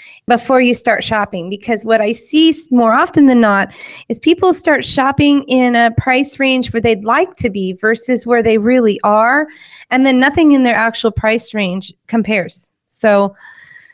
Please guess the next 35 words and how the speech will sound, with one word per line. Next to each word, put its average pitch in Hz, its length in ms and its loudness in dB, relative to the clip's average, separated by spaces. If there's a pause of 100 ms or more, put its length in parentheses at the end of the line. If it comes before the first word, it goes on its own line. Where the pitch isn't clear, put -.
(100)
don't 226 180 -2
be 285 100 2
looking 302 380 2
at 294 100 -6
five 262 220 0
hundred 277 260 2
thousand 254 300 2
dollar 240 240 4
new 247 180 2
construction 262 880 -2
if - 300 -6
you're 233 240 -2
only 269 480 4
able 220 540 0
and 208 240 0
willing 208 420 -2
to 208 340 -8 (400)
spend 208 720 -2
three 269 200 0
fifty 196 380 -6
to 196 100 -14
keep - 240 -10
your 208 80 -6
payments 220 420 -2
in 196 120 -2
line, 180 200 -4
because 190 300 -4
nothing 226 280 2
in 254 100 6
the 226 80 4
three - 220 0
fifty 233 380 -2
<laughs> 208 80 -2
range 214 300 0
is, - 140 -10